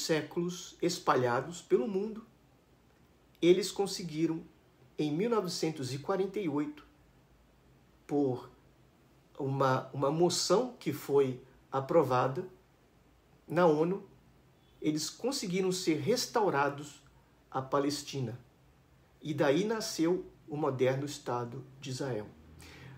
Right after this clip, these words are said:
É verdade que as escamas ainda estão nos olhos desses, ah, israelenses. Eles ainda não conseguem entender e, como povo, não aceitam o papel do Messias.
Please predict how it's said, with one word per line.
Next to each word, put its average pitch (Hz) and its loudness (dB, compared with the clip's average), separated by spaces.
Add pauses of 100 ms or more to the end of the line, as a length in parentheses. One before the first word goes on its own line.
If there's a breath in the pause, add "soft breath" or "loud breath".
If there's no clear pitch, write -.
(220 loud breath)
É 156 0
verdade 156 6
que - 2
as 135 2
escamas 156 6
ainda 143 0
estão 175 2 (180)
nos 143 -6
olhos 120 0 (220)
desses, 123 -4 (220)
ah, 120 -2 (540)
israelenses. 135 -2
Eles 147 -2
ainda 170 2 (320 loud breath)
não 214 0
conseguem 196 2
entender 147 2
e, 147 -6
como 208 0
povo, 165 4 (120)
não 160 0
aceitam 175 2
o 135 -6
papel 127 0
do 127 -6
Messias. 127 -8